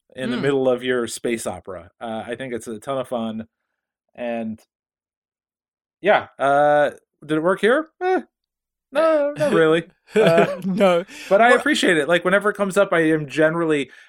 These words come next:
Speaker 1: and I guess that kinda goes the same with sports too. Like, whenever they do a sports episode, and I think that that's a little different. I think that's the writers are, like, you know, big,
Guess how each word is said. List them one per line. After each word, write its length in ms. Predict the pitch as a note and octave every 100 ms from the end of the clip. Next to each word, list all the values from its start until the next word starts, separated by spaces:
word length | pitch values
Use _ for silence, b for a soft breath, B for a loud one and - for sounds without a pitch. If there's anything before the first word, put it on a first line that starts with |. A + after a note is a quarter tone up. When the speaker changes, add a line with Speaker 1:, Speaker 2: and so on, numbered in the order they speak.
| -
Speaker 1:
and 80 | A3
I 40 |
guess 180 | A#3 B3+
that 140 | A#3
kinda 160 | G#3 F#3+
goes 160 | E3+ D#3+
the 80 | D3
same 180 | D3+
with 140 | C3 A#2+
sports 400 | - C#3+ A#2 -
too. 240 | C#3 C3
Like, 180 | A#2 A2+
whenever 280 | C3 C3 C3
they 100 | A#2
do 140 | A#2
a 60 | G#2+
sports 360 | - A#2+ A#2
episode, 540 | A2+ A2+ G#2+ A2 G#2+ G#2 _ _ _ _ -
and 240 | B2 B2
I 80 | E3
think 180 | A3 G3+
that 260 | F#3 - _ _ E3
that's 220 | G3 G3 G3
a 60 |
little 180 | F3 D#3
different. 300 | C#3+ C#3 C#3+
I 60 | C3
think 140 | D3+
that's 200 | C3 B2
the 120 | B2+
writers 460 | A2+ A#2 A2+ A2+ G#2+
are, 140 | G#2
like, 320 | G2 G2+ - _ _ _ _ _
you 80 | -
know, 160 | G2+ F#2+
big, 200 | A2+